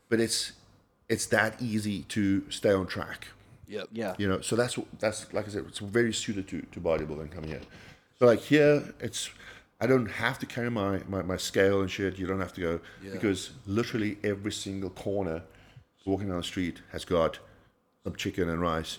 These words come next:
Speaker 1: in the seven eleven or Family
Speaker 3: That
Speaker 1: Mart.
Speaker 3: is
Speaker 1: So it's,
Speaker 3: insane. Yeah.
Speaker 1: it's really easy here. But outside of that,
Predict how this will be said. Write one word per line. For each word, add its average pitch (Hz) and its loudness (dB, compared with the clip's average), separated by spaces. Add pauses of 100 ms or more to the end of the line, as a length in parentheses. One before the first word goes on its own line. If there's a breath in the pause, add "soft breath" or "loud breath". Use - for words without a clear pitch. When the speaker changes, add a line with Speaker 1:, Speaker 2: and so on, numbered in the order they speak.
Speaker 1:
in 98 -2
the 82 -4
seven 82 -6
eleven 78 -4
or 76 -8
Family 80 -10
Speaker 3:
That 107 -4
Speaker 1:
Mart. 110 -2
Speaker 3:
is 107 -8
Speaker 1:
So 107 -8
it's, - -4
Speaker 3:
insane. 95 -4 (140)
Yeah. 95 -4
Speaker 1:
it's 95 -2
really 143 4
easy 120 0
here. 95 -2 (320)
But 110 6 (420 loud breath)
outside 113 2
of 135 0
that, 139 -4